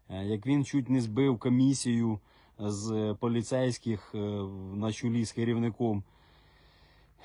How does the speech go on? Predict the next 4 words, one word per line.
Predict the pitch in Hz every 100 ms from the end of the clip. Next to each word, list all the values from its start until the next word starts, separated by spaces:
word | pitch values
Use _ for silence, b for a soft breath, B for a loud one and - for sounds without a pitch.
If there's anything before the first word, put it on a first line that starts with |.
| 92 123
е, | 120 117
Макарівського | 120 110 123 110 101 - 113
райвідділку | 113 113 113 110 104 120
Омеляненко. | 131 120 110 110 107 101 98 101 92 90